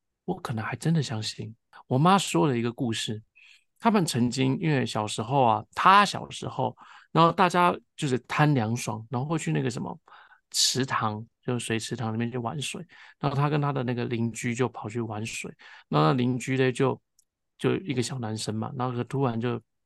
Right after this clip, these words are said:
沉到水里面，然后他就赶快大叫。那爷爷就在四-，我爷爷就在四周嘛，那我爷爷是不得了啊，体能超好的啊，水性超好的啊，他直接跳下去把他救起来。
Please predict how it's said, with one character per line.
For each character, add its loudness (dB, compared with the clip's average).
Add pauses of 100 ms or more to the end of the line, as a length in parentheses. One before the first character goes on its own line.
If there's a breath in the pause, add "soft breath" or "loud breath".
(140)
沉 -2
到 2
水 -6
里 -12
面， -8 (340 soft breath)
然 0
后 0
他 -4
就 2
赶 -2
快 -4
大 0
叫。 -4
那 0
爷 0
爷 4
就 0
在 0
四-， -6
我 2
爷 2
爷 2
就 -4
在 0
四 -4
周 -6
嘛， -10 (340 loud breath)
那 -2
我 6
爷 6
爷 4
是 -2 (120)
不 -8
得 -6
了 -4
啊， -8
体 -8
能 -2
超 -6
好 -8
的 -14
啊， -10
水 -2
性 -2
超 -2
好 -6
的 -8
啊， -12 (480 loud breath)
他 4
直 -2
接 4
跳 2
下 2
去 -4 (340 loud breath)
把 -6
他 -4
救 4
起 -4
来。 -8